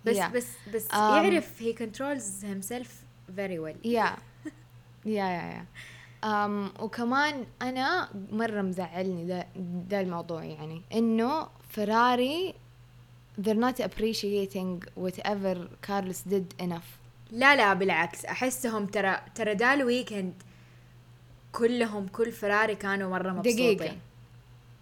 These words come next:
Speaker 2: افتكري لما خرج من ال-، من ال-، من السيارة بعد البول.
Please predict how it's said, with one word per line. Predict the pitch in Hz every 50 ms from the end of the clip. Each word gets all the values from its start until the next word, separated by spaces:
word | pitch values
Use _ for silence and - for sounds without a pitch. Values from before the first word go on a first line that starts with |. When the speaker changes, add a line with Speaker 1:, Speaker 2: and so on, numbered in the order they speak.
| - - 220
Speaker 2:
افتكري | 240 240 - - 285 302 320 - 311 320 294 311
لما | 269 247 226 214 208
خرج | - - 233 220 220 202 190
من | 196 196 190
ال-، | 180 180 180 180 175 - - 190
من | 185 185 185
ال-، | 185 180 180 180 180 180 175 - -
من | 190 185
السيارة | 190 185 - 196 190 196 196 190 185
بعد | 180 185 170 170 175 175
البول. | 165 170 - - 165 170 -